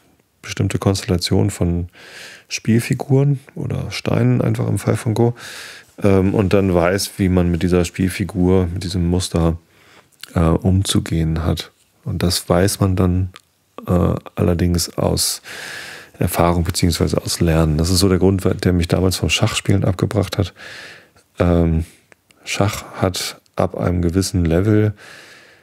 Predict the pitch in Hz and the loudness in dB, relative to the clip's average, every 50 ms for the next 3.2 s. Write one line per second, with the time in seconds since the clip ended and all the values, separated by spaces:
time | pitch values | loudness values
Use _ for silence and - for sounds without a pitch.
0 | _ _ _ - - 85 82 82 85 - - - - 90 90 95 95 98 92 85 | _ _ _ -2 0 2 2 2 2 0 -4 -6 -2 2 2 2 4 4 2 2
1 | - - - 98 95 90 90 87 - 87 85 87 85 - - 82 82 80 - - | 0 0 2 2 4 4 2 2 2 2 2 2 2 0 0 0 0 -2 -2 -4
2 | - 87 85 85 - - - - - - 98 92 85 85 87 - - 98 92 92 | -2 -2 -2 -2 -2 -6 -8 -10 -8 -8 -6 -6 -6 -6 -6 -6 -6 -4 -2 -2
3 | 90 90 87 85 | 0 0 0 -2